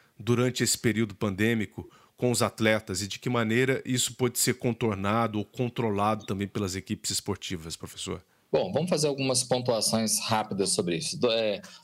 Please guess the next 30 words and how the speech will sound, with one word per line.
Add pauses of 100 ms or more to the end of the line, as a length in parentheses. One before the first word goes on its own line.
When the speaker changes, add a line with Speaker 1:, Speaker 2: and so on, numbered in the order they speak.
Speaker 2:
dois
casos
que
ficaram
muito
evidentes
e
chamaram
a
atenção,
né? (460)
É,
de
uma
maneira
geral,
da,
até
da
própria
população,
foi
o
caso,
né,
obviamente,
da
Simone
Biles,
né,